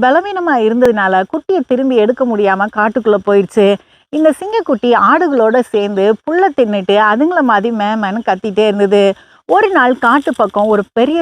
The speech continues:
சிங்கம் கர்ஜித்தது. அதை கேட்டு இந்த ஆடுகள் எல்லாம் ஓடிருச்சு. இந்த சிங்கம் மட்டும் இருந்துச்சு. பெரிய சிங்கம் வந்து இந்த சிங்கக்குட்டியை பார்த்து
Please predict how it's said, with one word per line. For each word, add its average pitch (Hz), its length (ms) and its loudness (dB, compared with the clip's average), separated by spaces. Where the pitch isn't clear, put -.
சிங்கம் 233 340 -2
கர்ஜித்தது. 202 540 0
அதை 302 120 2
கேட்டு 392 260 0
இந்த 262 100 2
ஆடுகள் 269 380 2
எல்லாம் 240 260 2
ஓடிருச்சு. 214 460 0
இந்த 220 120 -4
சிங்கம் 381 300 -4
மட்டும் 208 440 -2
இருந்துச்சு. 208 360 0
பெரிய 403 180 2
சிங்கம் 220 280 -2
வந்து 208 220 -4
இந்த 202 160 -2
சிங்கக்குட்டியை 277 500 -2
பார்த்து 202 320 0